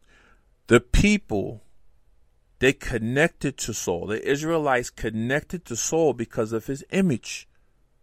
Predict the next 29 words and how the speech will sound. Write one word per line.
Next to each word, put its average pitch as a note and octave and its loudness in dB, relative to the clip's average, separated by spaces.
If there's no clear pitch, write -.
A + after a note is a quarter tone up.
because C3 -2
of C3+ -2
the C3 2
way C3 0
he C3 -4
looked. D#3+ 2
He B2 -2
fit - 2
the C3+ 6
mold. C#3+ 6
He C3 0
was G#2+ -6
tall. D#3+ 8
He G#2 -2
was D#2+ -10
handsome. D#3+ -2
He B2 -4
was G2+ -8
built. E3 4
He C#3 -4
was D3 0
all G3+ 10
these G3 4
things D3 -4
that C3+ 0
you E3+ 0
claim G2 -4
you F#2 -8
desire. - -16